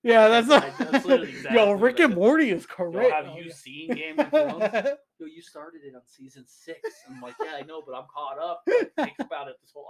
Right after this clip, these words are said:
Speaker 2: I'm, I'm really into it right now.
Speaker 1: Yeah, yeah, yeah.
Speaker 2: I got the book. I got a map."
Speaker 1: So that's a real problem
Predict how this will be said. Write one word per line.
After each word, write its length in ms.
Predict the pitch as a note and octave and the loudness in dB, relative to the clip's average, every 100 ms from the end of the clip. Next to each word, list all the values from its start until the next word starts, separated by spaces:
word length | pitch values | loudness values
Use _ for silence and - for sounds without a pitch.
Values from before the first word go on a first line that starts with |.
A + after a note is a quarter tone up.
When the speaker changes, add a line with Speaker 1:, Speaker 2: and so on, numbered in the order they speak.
| A#2 | -18
Speaker 2:
I'm, 120 | - _ A#2+ | -20 _ -20
I'm 100 | C3+ | -20
really 280 | D3+ - D3 | -20 -20 -20
into 140 | D#3+ | -20
it 100 | C#3+ | -20
right 160 | - _ | -20 _
now. 60 | - | -4
Speaker 1:
Yeah, 220 | A3+ G3+ | -2 0
yeah, 120 | F#3+ F3+ | -2 -4
yeah. 160 | D3+ D3 | -6 -10
Speaker 2:
I 40 | |
got 140 | C#3 | -20
the 60 | _ C#3+ | _ -20
book. 240 | D#3+ C#3 _ | -18 -20 _
I 20 | |
got 100 | D#3 A2 | -18 -18
a 40 | |
map." 300 | G#2+ E3 E3 - _ _ _ | -20 -18 -18 -20 _ _ _
Speaker 1:
So 280 | - A#3 | -2 0
that's 320 | G#3 A3+ A#3 A#3+ | 2 0 -2 -6
a 320 | A3 F#3+ F3 | -4 -4 -6
real 300 | E3 F#3+ F#3 | -6 -4 -4
problem 720 | F3+ E3 D#3 D#3 D#3 D3+ E3 | -6 -8 -8 -10 -14 -16 -20